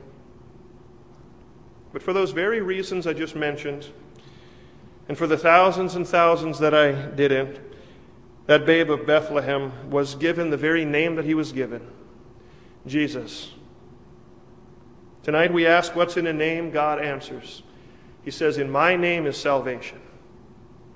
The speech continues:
And our text even shows us how it is that God would accomplish salvation through Mary's son, his son.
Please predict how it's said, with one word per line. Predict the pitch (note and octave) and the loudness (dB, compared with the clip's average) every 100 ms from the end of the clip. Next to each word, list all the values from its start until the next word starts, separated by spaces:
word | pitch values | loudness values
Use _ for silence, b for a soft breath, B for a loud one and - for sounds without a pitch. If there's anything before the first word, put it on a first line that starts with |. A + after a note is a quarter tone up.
| - - - - - - - - | -20 -20 -20 -20 -20 -20 -20 -12
And | C#3 | -2
our | D#3 | -2
text | D#3 F#3+ F#3+ F3 | 2 0 0 -4
even | D#3+ | -4
shows | D3+ F3 F3+ D3+ | -4 0 0 0
us | C#3+ | -4
how | - E3+ F3+ | 0 2 2
it | D3+ | 0
is | E3+ E3+ | -2 -4
that | E3 | -2
God | C3+ D#3 D3+ C#3 B B B B - | 2 2 2 -2 B B B B -2
would | D#3+ | 2
accomplish | D3+ E3 E3+ E3 C#3+ | 4 4 4 2 -4
salvation | - D3+ D3 D3+ D3+ D3 | 0 0 2 0 -2 -6
through | C#3+ D3 | -6 -4
Mary's | C#3+ C#3+ C#3 C3 | -2 -2 -2 -4
son, | - D3 D3 | -6 -6 -4
his | C#3 D#3 D#3 D3 | -4 -4 -4 -6
son. | - - C#3+ D3 | -10 -2 0 0